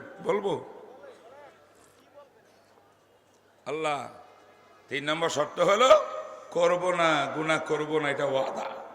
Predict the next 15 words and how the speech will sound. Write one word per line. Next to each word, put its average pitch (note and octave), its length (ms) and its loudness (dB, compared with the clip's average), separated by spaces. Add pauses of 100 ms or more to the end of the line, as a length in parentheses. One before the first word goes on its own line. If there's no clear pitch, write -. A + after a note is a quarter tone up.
(1200)
ঠিক C#3 180 -2
আছে D3 220 -2
নি? A#2+ 80 -8 (560)
কার C#3+ 220 0
সাথে? C#3+ 220 -4 (2750)
স-, C3+ 380 -10
কিন্তু D#3 240 -6 (120)
যদি D#3 220 -4 (600)
সেই E3+ 180 0 (100)
মুহূর্তে E3+ 320 -6 (140)
মনে E3 260 -4
মনে D#3 160 -6 (120)
থাকে D3+ 260 -2 (640)
আগামীকাল D3+ 560 -2 (140)
করব, C3 240 -2